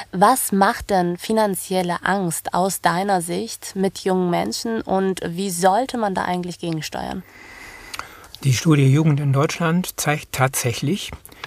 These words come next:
Speaker 2: dass, ähm, viele der,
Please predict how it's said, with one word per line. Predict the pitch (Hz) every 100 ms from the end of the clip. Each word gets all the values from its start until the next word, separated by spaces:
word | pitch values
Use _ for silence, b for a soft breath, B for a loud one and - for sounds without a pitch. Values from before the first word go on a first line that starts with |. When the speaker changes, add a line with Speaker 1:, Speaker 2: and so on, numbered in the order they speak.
| B B B -
Speaker 2:
dass, | 131 135 - - - -
ähm, | 139 131 127 135 127 -
viele | - 185 185 151
der, | 139 143 143 143